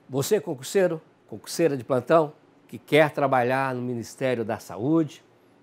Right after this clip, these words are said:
trabalhar no inca, enfim. Vamos aqui fazer um,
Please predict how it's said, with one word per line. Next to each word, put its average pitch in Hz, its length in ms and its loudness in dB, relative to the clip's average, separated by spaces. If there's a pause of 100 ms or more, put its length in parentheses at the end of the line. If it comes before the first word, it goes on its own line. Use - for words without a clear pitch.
(120)
trabalhar 101 360 -8
no 101 160 -4
inca, 147 480 0 (1040)
enfim. - 320 4 (680)
Vamos 190 300 6
aqui 196 300 0
fazer 180 280 -4
um, 151 160 -4